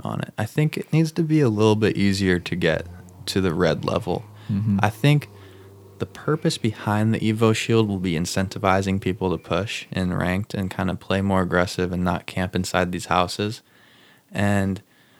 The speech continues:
Speaker 1: it's just very hard to get red.
Speaker 2: Yeah.
Speaker 1: And
Speaker 2: Yeah.
Speaker 1: maybe not going from that blue to red. So, like, if you pick up somebody that's got it at blue and then you get it up to red, but when it starts with one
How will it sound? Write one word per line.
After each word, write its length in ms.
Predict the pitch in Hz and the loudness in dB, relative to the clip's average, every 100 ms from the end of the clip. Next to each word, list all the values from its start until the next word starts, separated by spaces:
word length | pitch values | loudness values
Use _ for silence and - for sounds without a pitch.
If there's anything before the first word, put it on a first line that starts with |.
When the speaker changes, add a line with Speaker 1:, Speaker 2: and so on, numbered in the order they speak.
| _ _ _ _ _ _ _ _ | _ _ _ _ _ _ _ _
Speaker 1:
it's 220 | 120 120 - | -4 -4 -2
just 240 | 156 - | -2 -2
very 400 | 92 87 92 98 | -4 0 2 2
hard 340 | 101 104 101 | 0 0 0
to 60 | 95 | -4
get 340 | - 131 - _ _ _ _ | 0 0 0 _ _ _ _
red. 420 | 120 151 - 117 - - | 2 4 2 -4 -14 -2
Speaker 2:
Yeah. 60 | 120 123 110 | 2 4 4
Speaker 1:
And 160 | 95 - _ _ _ _ _ | 2 -6 _ _ _ _ _
Speaker 2:
Yeah. 60 | - - - | -20 -18 2
Speaker 1:
maybe 320 | 135 151 170 | 6 8 8
not 260 | 185 175 - | 6 4 2
going 240 | 98 104 | 2 2
from 200 | 101 107 | 2 0
that 240 | 95 - 90 | 0 0 -2
blue 420 | 87 90 92 110 - | 0 2 0 -2 -4
to 140 | - | -2
red. 340 | 95 95 107 123 - | 2 2 2 -4 -6
So, 160 | - | -4
like, 140 | 87 - | -4 -2
if 120 | - | -2
you 100 | 113 | -2
pick 300 | - 92 104 | 0 -2 0
up 260 | 107 - - | -2 -6 -20
somebody 420 | - 104 104 104 101 | -4 0 2 2 2
that's 280 | - - | -2 -6
got 240 | - 90 92 | 0 0 2
it 60 | |
at 160 | 95 - | 0 -2
blue 320 | 92 92 98 120 123 | 0 2 2 0 -2
and 160 | 95 90 | -2 0
then 180 | 92 92 | 0 0
you 120 | 87 | -2
get 260 | 90 85 | -2 0
it 60 | 92 | 2
up 140 | 87 - | 0 -2
to 120 | 92 | -2
red, 260 | 95 107 - - - - _ _ | 2 0 -2 -20 -20 -20 _ _
but 160 | - 123 | 0 2
when 120 | 156 | 2
it 120 | - | 0
starts 540 | - - 139 196 - | -6 0 0 0 -4
with 180 | - - | -6 -6
one 640 | 98 - 90 92 101 127 | -8 -4 0 2 4 2